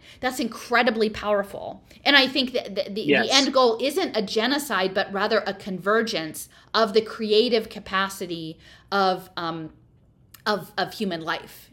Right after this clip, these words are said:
Speaker 1: And so to me, anyway, I, I just think the whole archetype thing and Jung was, it was, and the, and the connection through Dulles and the C I A and the O S S was just really, uh, a useful nugget of information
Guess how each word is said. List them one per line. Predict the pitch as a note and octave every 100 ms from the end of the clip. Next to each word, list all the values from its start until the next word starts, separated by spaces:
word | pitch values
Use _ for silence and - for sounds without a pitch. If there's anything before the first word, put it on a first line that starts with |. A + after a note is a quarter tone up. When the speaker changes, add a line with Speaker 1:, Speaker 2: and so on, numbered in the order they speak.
| _
Speaker 1:
And | A3 G#3+
so | A3 F#3+
to | F#3+
me, | G#3+ G#3+ F#3
anyway, | F3+ E3 D#3+ -
I, | F3+
I | -
just | G3 G#3
think | G#3+ G3
the | F#3
whole | D#3+ G3 F3+ F#3+
archetype | G3 G3+ - E3+ -
thing | F3+ E3 D#3+
and | F3 E3 - - -
Jung | F3+ F#3 F3 D#3+
was, | D#3+
it | -
was, | G3 F#3+ - - - _ _
and | G3+ G3+
the, | G3
and | G#3
the | G#3
connection | C#4 A3+ A3+ G#3
through | F#3 F#3
Dulles | F#3 F#3 F#3 F3+ -
and | F3
the |
C | E3+ G3+
I | F3
A | E3+ E3+
and | E3+
the | E3
O | E3+
S | E3+
S | E3+ D#3+ -
was | D#3+
just | G#3 F#3+
really, | F3 A#3 A#3 F#3+ E3 D3+ - - -
uh, | - - - - -
a | A3
useful | F#3+ C4+ D4 - G#3+
nugget | F#3+ F#3 F3+
of | E3+
information | E3 E3+ E3+ F3 F3 D#3+ D3+ -